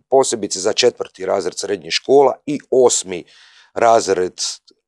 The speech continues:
osnovnih škola, dakle, oni koji obuhvaćaju dvadeseto, dvadeseto stoljeće. I zapravo mi imamo jedan paradoks.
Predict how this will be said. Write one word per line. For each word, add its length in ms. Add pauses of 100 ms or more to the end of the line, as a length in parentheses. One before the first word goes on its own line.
osnovnih 600
škola, 420
dakle, 260
oni 120
koji 160
obuhvaćaju 600
dvadeseto, 960 (640)
dvadeseto 1040 (540)
stoljeće. 760 (500)
I 100
zapravo 640
mi 200
imamo 280
jedan 500 (300)
paradoks. 640